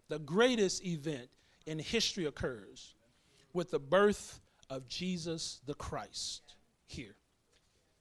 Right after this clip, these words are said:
And it's interesting, only two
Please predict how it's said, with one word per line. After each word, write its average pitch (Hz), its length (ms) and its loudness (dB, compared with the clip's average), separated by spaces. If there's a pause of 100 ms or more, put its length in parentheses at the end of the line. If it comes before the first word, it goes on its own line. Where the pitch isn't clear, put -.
(1500)
And 202 120 4
it's 185 100 6
interesting, 285 400 4
only 226 240 6
two 320 360 6